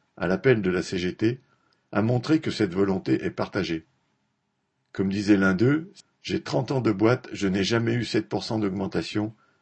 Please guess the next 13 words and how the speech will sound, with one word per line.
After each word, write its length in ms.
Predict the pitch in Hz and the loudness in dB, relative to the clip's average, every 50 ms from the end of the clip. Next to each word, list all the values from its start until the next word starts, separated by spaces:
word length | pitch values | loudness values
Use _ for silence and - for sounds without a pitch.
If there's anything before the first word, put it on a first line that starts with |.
| _ _ - | _ _ -4
alors 280 | 92 90 101 98 - | 0 0 0 0 0
pourquoi 360 | - 135 127 - - - 135 | -4 -6 -8 -4 -2 0 2
devrais-je 380 | 117 107 107 95 101 104 95 98 | 2 4 2 2 2 2 0 0
accepter 400 | 95 - - 110 - - - 127 | -2 -4 -4 -6 -6 -2 -2 -4
sept 240 | 117 - - 82 - | -2 -2 -6 -8 -6
pour 180 | - 95 85 | -10 -10 -10
cent 140 | - 110 101 | -8 -8 -6
de 120 | 90 92 90 | -4 -4 -2
baisse ? » 420 | 90 90 78 - - - - - _ _ _ _ _ _ _ _ _ _ _ _ _ _ _ _ _ _ _ _ - | -2 -2 -4 -4 -8 -14 -16 -20 _ _ _ _ _ _ _ _ _ _ _ _ _ _ _ _ _ _ _ _ 0
Venant 260 | 101 110 120 131 127 | 0 2 4 2 2
de 120 | 107 101 | 2 0
toute 260 | 98 - 160 160 160 151 | 0 0 -2 -2 -2 -2
l'Île-de-France, 720 | 135 127 117 107 95 - - 113 117 131 131 - - | -2 0 0 0 0 -2 -2 -4 -4 -4 -6 -8 -14